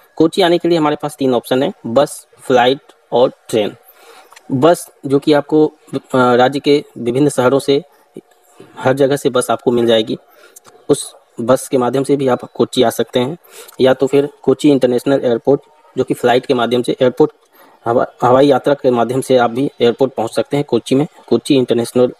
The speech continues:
एयरपोर्ट आना होगा उसके माध्यम से, और या फिर, अ, तीसरा ऑप्शन, जो कि आखिरी ऑप्शन है, जो कि, उम, कोच्चि से nearest railway station है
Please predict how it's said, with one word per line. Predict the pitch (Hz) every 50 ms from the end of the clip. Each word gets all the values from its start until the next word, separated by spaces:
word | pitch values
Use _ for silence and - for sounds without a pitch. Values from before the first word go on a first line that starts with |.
| _ - -
एयरपोर्ट | 117 113 - - 156 165 156
आना | 135 135 139
होगा | 139 143 143 151 156
उसके | 147 143 - 151
माध्यम | 147 139 135 143 151 151
से, | 151 - 196 - - - - - - - - - - -
और | 135 143
या | 143 151 156
फिर, | 151 - 160 160
अ, | 165 - - - - - - - - - - - - - - - - - - - - - - - - - - - - - - - 127 123 -
तीसरा | - 147 147 - 170 170 156
ऑप्शन, | 143 139 - - 143 147 147 - 120
जो | 127
कि | 120 - 139
आखिरी | - 135 127 - - 151 151
ऑप्शन | 139 131 - - 139 135
है, | 135 139 139 - - - - - - - 120
जो | 127 127
कि, | - 135
उम, | 131 - - 120 123 123 120
कोच्चि | - - 135 127 - 160
से | - - 156
nearest | 143 131 135 147 147 170 170 - -
railway | 127 127 131 135 147 151 139
station | - 147 135 - 147 139 131
है | 131 131